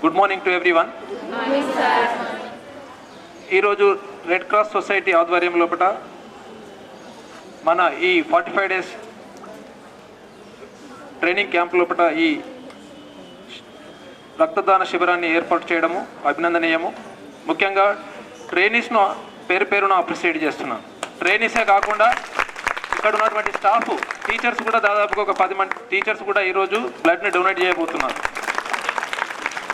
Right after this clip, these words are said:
ప్రతి ఒక్కరి వాళ్ళ ఫ్యామిలీలో కావచ్చు, ప్రతి ఒక్కరి లైఫ్లో కావచ్చు, ఏదో ఒక సందర్భం లోపల ఈ రకమైనటువంటి బ్లడ్ అవసరం అనేటటువంటిది కలుగుతూ ఉంటుంది.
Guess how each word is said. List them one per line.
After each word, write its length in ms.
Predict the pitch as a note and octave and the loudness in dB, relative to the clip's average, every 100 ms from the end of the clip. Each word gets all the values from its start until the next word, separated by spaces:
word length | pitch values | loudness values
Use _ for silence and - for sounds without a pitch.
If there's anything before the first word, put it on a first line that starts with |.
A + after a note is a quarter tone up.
| - - - - | -6 -6 -4 0
ప్రతి 280 | F3+ F#3+ B3 | 0 2 0
ఒక్కరి 420 | A#3+ A#3 A#3 A3 - - - - - - - | 0 0 0 -2 -6 -10 -12 -12 -12 -6 2
వాళ్ళ 140 | F#3+ | 2
ఫ్యామిలీలో 560 | F#3 F#3 G#3 A3+ A3+ G#3+ | 4 4 4 4 4 6
కావచ్చు, 440 | G#3 G#3 G3+ G#3+ | 6 4 2 -2
ప్రతి 280 | G3+ F#3+ G3+ | 0 0 2
ఒక్కరి 340 | G3 G3 F#3 | 0 2 4
లైఫ్లో 340 | E3+ G3 G3+ G3 | 4 4 2 4
కావచ్చు, 340 | F#3 F3+ F#3+ | 4 4 4
ఏదో 240 | F3 F3+ G3 | 4 4 2
ఒక 120 | F#3 | 0
సందర్భం 460 | F3+ F3+ F3+ F3 | 0 2 2 4
లోపల 400 | F3 F3 F3+ F3 E3+ | 4 4 4 2 2
ఈ 60 | F3 | 0
రకమైనటువంటి 580 | F3 F3 E3+ E3 E3 D#3+ | 0 0 -2 0 -2 0
బ్లడ్ 380 | E3 F3 F#3 F3+ - | 2 2 2 -2 0
అవసరం 360 | E3 E3+ - E3+ | 2 4 2 2
అనేటటువంటిది 680 | E3+ E3 E3 E3+ E3 F#3+ - - - - - - | 2 0 0 0 2 0 0 -12 -18 -18 -18 -2
కలుగుతూ 320 | D#3+ G3 A3+ G#3 | 0 2 4 4
ఉంటుంది. 400 | F3+ D#3+ A#2 | 4 2 -2